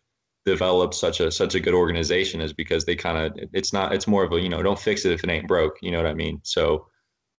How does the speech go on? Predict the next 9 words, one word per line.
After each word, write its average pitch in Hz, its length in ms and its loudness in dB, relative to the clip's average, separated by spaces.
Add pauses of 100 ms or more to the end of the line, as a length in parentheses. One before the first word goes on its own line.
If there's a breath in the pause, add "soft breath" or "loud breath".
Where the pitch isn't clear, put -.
(120)
um, 76 400 -2 (100)
it's, 90 380 -4
yeah, 82 140 0
it's, - 260 0
I'm 95 160 0
really 98 180 2
thankful 92 320 -2
to 82 80 2
be 78 380 0